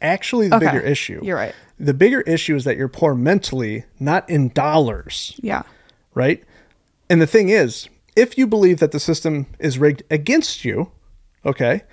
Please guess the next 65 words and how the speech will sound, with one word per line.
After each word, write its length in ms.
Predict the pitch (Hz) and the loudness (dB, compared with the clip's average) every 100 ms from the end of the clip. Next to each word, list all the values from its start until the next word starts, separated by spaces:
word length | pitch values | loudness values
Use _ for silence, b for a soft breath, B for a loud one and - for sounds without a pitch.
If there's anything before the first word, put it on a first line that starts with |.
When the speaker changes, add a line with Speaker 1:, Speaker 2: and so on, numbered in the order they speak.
| b b b | b b b
Speaker 1:
and 140 | 156 | 0
that 140 | 151 | 0
you're 180 | 170 160 | 2 0
a 20 | |
victim, 300 | 147 190 190 | 2 2 2
that 160 | 165 143 | 0 2
you'll 120 | 151 | 4
always 240 | 170 262 - | 4 4 2
be 120 | 147 | 0
a 40 | |
victim, 420 | 117 113 - 131 147 | 0 -4 -4 -6 0
there 140 | 165 | 2
wouldn't 260 | 170 214 220 | 6 4 4
be 120 | 214 | 0
a 120 | 185 | 0
single 340 | 180 196 202 190 | 0 -2 -2 -2
success 380 | 165 - 190 | -4 0 0
story 220 | - 135 123 | 0 -2 -2
of 80 | - | -2
com-, 200 | 151 - | -6 -4
someone 240 | 151 147 | -4 -2
coming 240 | 151 139 | -4 -6
from 180 | 127 120 | -4 -8
poverty 500 | - 180 180 147 123 | -2 2 2 2 -4
to 140 | 107 139 | -6 0
riches. 500 | 185 - - - - _ _ _ _ _ _ _ _ _ _ _ - | 0 0 -14 -18 -20 _ _ _ _ _ _ _ _ _ _ _ -2
So 140 | 156 | -2
they 260 | 139 196 220 | 4 4 4
did 180 | 190 | 0
something 400 | 160 175 156 143 | 0 -4 -2 -2
different. 320 | 139 185 - - | 0 0 0 -8
What 280 | 123 151 | -2 2
is 200 | 160 170 | 4 2
it? 160 | 76 - _ _ _ b b b b b | 0 -14 _ _ _ b b b b b
So 180 | 151 135 | 0 0
it 100 | - | 0
could 220 | 160 131 | -2 0
be, 460 | 143 135 131 147 - - - | 0 0 0 -4 -12 -12 -4
uh, 140 | 131 | -4
a 80 | 135 | -4
skill 340 | - - 190 | -6 0 2
set. 340 | 165 - 110 - - | 2 -2 -8 -8 -16
It 60 | |
could 160 | - 127 | -8 -6
be 120 | 127 | -2
a 40 | 127 | 0
mindset. 600 | 156 170 156 - 104 120 | 0 0 -2 -4 -8 -10
It 60 | |
could 180 | - 143 | -6 -4
be 280 | 143 139 135 | -2 -2 -2
they 180 | 120 131 | -2 -4
took 240 | 123 147 | -2 -4
a 40 | 143 | -2
different 260 | 135 - 151 | -4 -4 0
action. 260 | 160 - | 0 -2
It 60 | 92 | -8
took 140 | 143 | -6
a 60 | 127 | -6
different 260 | 135 131 127 | -6 -6 0
path. 260 | 170 117 | 0 0
They 120 | 120 | -4
weren't 220 | 120 135 135 | -4 -6 -4
willing 260 | 131 127 | -4 -4
to 80 | 120 | -4
quit, 380 | - 175 104 | 0 2 2